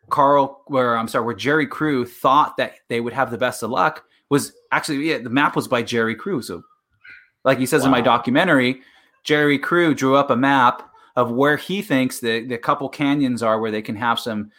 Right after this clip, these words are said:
Speaker 1: activity or where
Speaker 2: Sure.
Speaker 1: they've found, uh, footprints before. He passed that on to Al Hodgson when Roger Patterson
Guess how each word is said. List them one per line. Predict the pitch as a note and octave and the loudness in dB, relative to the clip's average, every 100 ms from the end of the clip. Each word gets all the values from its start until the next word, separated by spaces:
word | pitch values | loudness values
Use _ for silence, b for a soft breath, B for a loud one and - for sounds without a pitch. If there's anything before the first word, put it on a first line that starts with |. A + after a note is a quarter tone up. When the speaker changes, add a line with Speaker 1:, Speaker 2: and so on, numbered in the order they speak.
| b b | b b
Speaker 1:
activity | B2 - D#3 C#3 C#3 C#3 C#3 | -2 0 0 2 4 4 2
or | G#2+ | 0
where | G2+ A2 | -2 -4
Speaker 2:
Sure. | G#2 | -2
Speaker 1:
they've | B2+ B2+ - _ | -2 -2 -8 _
found, | C3+ C3 C3 B2 | 2 4 2 0
uh, | A2+ A2 G#2 - | -2 -2 -2 -2
footprints | E3 - D3+ B2+ | -2 0 0 -2
before. | - A#2 F#3+ F#3+ F#3+ F3+ _ _ | -4 -6 -2 0 0 -4 _ _
He | - D3 | -8 -2
passed | D3 C#3 - | 0 0 0
that | B2+ B2+ | 0 2
on | C3 C3+ | 2 0
to | C3 | 0
Al | A2 A2 | 2 4
Hodgson | C#3+ E3 - F3 F3 E3+ | 4 2 0 -10 -10 -8
when | A#2+ A2+ A2 - - | -4 -4 -6 -10 -16
Roger | C#3 C#3 B2+ C3 | -2 0 0 -2
Patterson | D3 C#3 C3 - A2+ A2+ | -2 0 0 -2 -4 -6